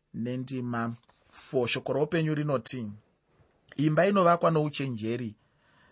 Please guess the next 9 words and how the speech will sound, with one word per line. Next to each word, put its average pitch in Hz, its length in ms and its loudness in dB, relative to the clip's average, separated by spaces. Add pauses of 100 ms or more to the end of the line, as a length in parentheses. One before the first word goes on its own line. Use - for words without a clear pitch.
(160)
inosimbiswa 143 640 0
nenjere, 104 640 -6 (920)
nezivo 127 1160 0 (420)
dzimba 127 480 0
dzomukati 135 640 0
dzinozadzwa 123 800 0
nepfuma 123 460 -2
yose 135 560 2 (400)
inokosha, 123 880 -4